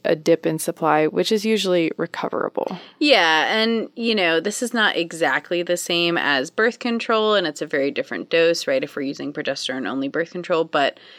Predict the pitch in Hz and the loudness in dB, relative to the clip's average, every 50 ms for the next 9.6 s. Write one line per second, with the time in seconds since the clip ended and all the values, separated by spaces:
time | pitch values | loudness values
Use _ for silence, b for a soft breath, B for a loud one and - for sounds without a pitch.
0 | B B B B B - 175 165 165 160 160 160 - - - 269 330 330 - 320 | B B B B B -2 0 2 2 2 0 -2 -4 -4 -2 0 0 2 2 0
1 | 302 - - - 233 220 - 208 196 190 185 180 170 - - - - 294 285 269 | 0 0 0 -4 -4 -2 0 0 0 0 0 -2 -4 -6 -8 -4 -2 0 0 0
2 | 262 - 277 262 254 - - 254 254 269 254 - 220 190 175 165 151 135 135 135 | 2 2 2 2 2 2 -2 0 0 0 0 0 -2 -2 -2 -2 -4 -2 -2 0
3 | 131 127 131 127 127 147 151 - - - - - - 65 - - - 57 60 - | 0 0 0 0 -4 -6 -4 -4 -4 -2 -2 -2 -2 -2 -2 -2 -2 -2 -2 -4
4 | - 67 - - - - - - - 247 233 226 202 - - - - - 226 220 | -6 -8 -12 -10 -12 -14 -12 -2 0 0 0 0 0 -2 -6 -10 -2 2 4 6
5 | 214 214 202 - - _ _ _ _ _ - 208 - 214 208 208 202 - - _ | 6 6 4 2 0 _ _ _ _ _ -14 -2 2 2 2 2 0 -4 -10 _
6 | _ - - 247 269 302 294 - 302 254 226 - - 208 - - 196 190 185 190 | _ -2 2 4 4 4 4 4 2 2 2 2 0 0 2 2 2 0 0 0
7 | 202 190 185 185 180 175 170 170 170 185 - 196 196 - 208 196 196 196 196 190 | 0 0 0 0 0 2 2 2 2 0 0 -2 -2 -2 -2 0 2 2 2 2
8 | - - 175 - 185 175 165 - 156 165 156 165 - - - - - - - - | 2 2 0 0 0 -2 -2 0 2 2 2 2 0 0 0 0 0 0 -2 -4
9 | - - - - - - - - - - - | -4 -4 -4 -6 -2 -2 -2 -2 -2 -4 -10